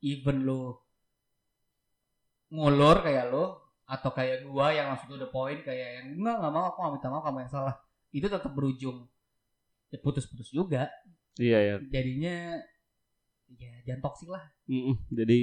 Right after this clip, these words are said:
Speaker 2: ya intinya kalau misalkan kalian memiliki pasangan, coba kalian jujur aja ke pasangan kalian.
Speaker 1: Hmm.
Speaker 2: Terus kalau misalkan pasangan kalian ada yang kurang,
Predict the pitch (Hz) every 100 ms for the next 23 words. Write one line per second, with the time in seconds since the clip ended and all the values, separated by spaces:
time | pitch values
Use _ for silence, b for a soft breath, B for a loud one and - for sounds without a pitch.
0 | 123 120 113 107 120 135 131 120 117 113
1 | 110 110 110 110 107 107 101 104 104 -
2 | - _ _ _ _ - 110 117 117 117
3 | 120 117 120 123 127 127 127 123 123 120
4 | 110 113 110 110 110 101 110 104 104 110
5 | 104 110 104 101 104 127 151 139 139 135
6 | 135 120 117 104 107 107 104 101 - 110
7 | 101 101 104 104 101 101 107 104 104 101
8 | 104 101 98 104 104 107 104 101 104